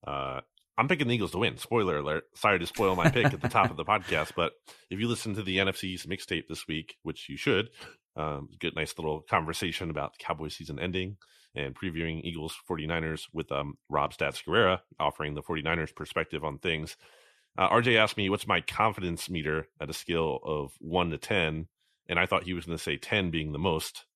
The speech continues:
instead of one. So I said ten before he even finished the question. But then he said that was actually the least. So I kind of got self-owned there. <laughs> Um, but I actually meant one. But, uh, doing good. But before we get into the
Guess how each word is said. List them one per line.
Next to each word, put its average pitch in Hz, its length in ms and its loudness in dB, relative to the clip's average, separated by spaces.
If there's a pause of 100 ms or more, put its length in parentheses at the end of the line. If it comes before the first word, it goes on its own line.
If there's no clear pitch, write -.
instead 76 260 -6
of 73 100 -4
one. 80 460 0
So - 120 -4
I 78 60 2
said 85 180 -2
ten 113 240 2
before 90 240 -2
he 95 100 0
even 82 280 -4
finished 85 300 -6
the 80 60 -8
question. 82 500 -2 (440)
But 85 120 -6
then 92 100 2
he 87 80 0
said 82 200 -2
that 87 120 2
was 80 100 -2
actually 78 300 -2
the 73 100 -4
least. 87 520 -4
So - 160 -2
I 78 80 0
kind 90 160 -2
of 78 100 -4
got 80 160 -2
self-owned 90 640 0
there. 73 320 0
<laughs> - 360 -4
Um, 73 360 0 (200)
but 98 120 4
I 104 100 8
actually 90 460 0
meant 85 240 -2
one. 95 280 4 (420)
But, 87 300 4
uh, 82 300 4 (220)
doing 131 220 2
good. 120 360 6
But - 80 -16
before 123 640 0 (400)
we 120 60 -4
get 95 100 2
into 92 240 0
the 82 200 -2